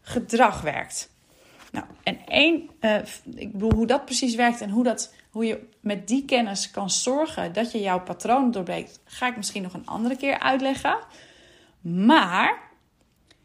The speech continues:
nu vanuit het kader van de gedragsverandering is het dus nodig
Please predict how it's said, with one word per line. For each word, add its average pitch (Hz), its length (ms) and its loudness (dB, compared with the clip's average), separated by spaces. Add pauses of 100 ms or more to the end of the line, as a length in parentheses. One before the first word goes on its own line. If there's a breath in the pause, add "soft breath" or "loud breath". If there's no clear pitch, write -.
(140)
nu 262 340 4
vanuit 285 300 2
het 233 120 -4
kader 320 300 4
van 247 140 0
de 208 60 0
gedragsverandering 311 1040 2 (800 soft breath)
is 359 200 2
het 349 120 -2
dus - 440 -2
nodig 214 880 2